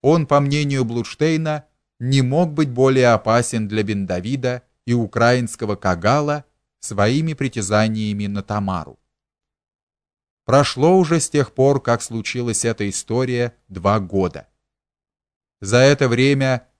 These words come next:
и у графа, и у девчонки пыл поохладел, вероятно. По крайней мере, что касается графа,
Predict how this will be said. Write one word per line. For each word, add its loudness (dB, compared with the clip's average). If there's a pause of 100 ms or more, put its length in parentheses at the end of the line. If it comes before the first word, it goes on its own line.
и 0
у 0
графа, 0 (240)
и 0
у 2
девчонки 0
пыл -4
поохладел, -2
вероятно. -4 (1080)
По 2
крайней 2
мере, 2
что -2
касается 2
графа, -2